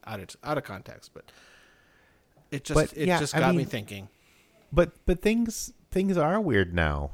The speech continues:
Speaker 2: They're not just for weird for the listeners, but to record now, and, and it's, uh, um, but, but, but this is our, probably our best one in a long time, so I think we'll go with that.
Speaker 1: It is. It, it has to be.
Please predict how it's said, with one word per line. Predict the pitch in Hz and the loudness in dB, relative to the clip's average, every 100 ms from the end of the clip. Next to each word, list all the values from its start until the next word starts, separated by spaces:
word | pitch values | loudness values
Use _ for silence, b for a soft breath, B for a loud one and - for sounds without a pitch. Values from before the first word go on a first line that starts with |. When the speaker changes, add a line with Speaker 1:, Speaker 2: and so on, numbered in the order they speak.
| - | -4
Speaker 2:
They're | 95 | 0
not | 110 107 | 0 -2
just | 107 - | -4 -4
for | - | -4
weird | 92 95 98 | 2 4 4
for | - | 2
the | 87 | -2
listeners, | 76 87 - 87 87 85 - | 2 0 0 0 2 0 0
but | 82 - | -2 -2
to | - | -4
record | - - - 85 90 | -4 -2 0 -2 -2
now, | 85 82 85 85 | -4 -4 -6 -8
and, | 73 - | -10 -10
and | 78 78 | -10 -8
it's, | 71 - - 78 | -10 -12 -8 -4
uh, | 71 69 69 - - - | -2 -2 -4 -8 -12 -8
um, | 71 69 69 71 - _ _ _ - b b b b b b - | -6 -4 -6 -8 -16 _ _ _ -20 b b b b b b 0
but, | - | 0
but, | - 117 | -2 -2
but | 123 131 | 0 2
this | - - | 0 2
is | 101 87 | 0 2
our, | 78 | 2
probably | - 80 73 73 | 4 4 4 0
our | 71 69 | 0 0
best | 73 69 - | 0 0 -2
one | 71 69 | -2 0
in | |
a | 67 | -2
long | 67 65 | -2 -2
time, | - 69 67 65 | -4 -4 -4 -6
so | - 69 | -6 -6
I | 67 | -6
think | 71 69 | -6 -8
we'll | 71 67 | -8 -8
go | - | -6
with | 65 | -6
that. | 71 69 - - _ _ - | -6 -6 -8 -16 _ _ -12
Speaker 1:
It | 110 | -10
is. | 107 87 - - - | -6 -4 -4 -6 -14
It, | 127 110 | -12 -10
it | 113 117 | -8 -6
has | 113 - | -6 -6
to | 92 | -12
be. | 92 | -14